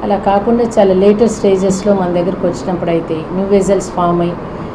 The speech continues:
అవి బ్లీడ్ అయినప్పుడు పర్మనెంట్ విజన్ లాస్ ఉంటుంది. So అది నెక్స్ట్ సర్జరీ మ్యాండేటరీ అవుతుంది. So వీటన్నిటికన్నా కూడా మనకు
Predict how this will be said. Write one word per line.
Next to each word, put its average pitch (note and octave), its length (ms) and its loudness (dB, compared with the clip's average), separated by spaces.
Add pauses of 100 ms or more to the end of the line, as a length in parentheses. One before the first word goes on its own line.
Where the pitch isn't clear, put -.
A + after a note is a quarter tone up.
(160)
అవి F3+ 180 2
బ్లీడ్ G#3 320 2
అయినప్పుడు G3+ 440 2
పర్మనెంట్ G3 640 0
విజన్ F3+ 540 0
లాస్ E3+ 300 -2
ఉంటుంది. D#3 360 -4 (580)
So - 60 -4
అది F#3 160 0
నెక్స్ట్ F3 520 -2
సర్జరీ F3+ 420 0
మ్యాండేటరీ E3+ 540 0
అవుతుంది. D#3 420 -4 (640)
So G3+ 180 0
వీటన్నిటికన్నా G#3 760 2
కూడా G#3 240 4
మనకు F#3 340 0